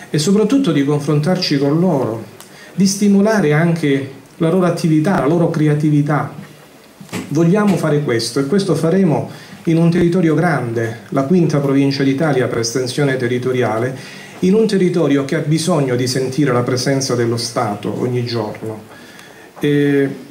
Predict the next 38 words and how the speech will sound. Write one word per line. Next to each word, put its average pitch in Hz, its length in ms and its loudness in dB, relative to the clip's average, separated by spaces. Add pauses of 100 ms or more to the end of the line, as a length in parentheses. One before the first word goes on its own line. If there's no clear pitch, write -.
(500)
questo 220 260 0
è - 20 0
il 147 60 0
nostro 147 300 0
impegno, 123 500 -4
questo 165 220 0
è 147 40 0
quello 160 200 2
che 151 120 0
noi 156 200 4
vogliamo 139 400 2
realizzare 147 880 0 (320)
anche 240 320 0
attorno 180 460 2
ad 143 80 2
un'idea 156 400 2
nuova 175 400 2
di 110 100 -4
scuola. 113 520 -4 (600)
Si 185 220 0
parla 214 260 2
in 139 80 0
queste 156 240 0
settimane 165 560 0
di 143 120 2
buona 143 460 2
scuola, 113 800 0
si - 200 -2
parla 196 220 0
di 160 60 4
una 156 140 2
scuola 190 320 2
che 143 140 0
vuole 147 580 0 (440)
misurarsi 185 840 0
su 156 140 0
nuovi 208 260 2
standard, 127 1080 -2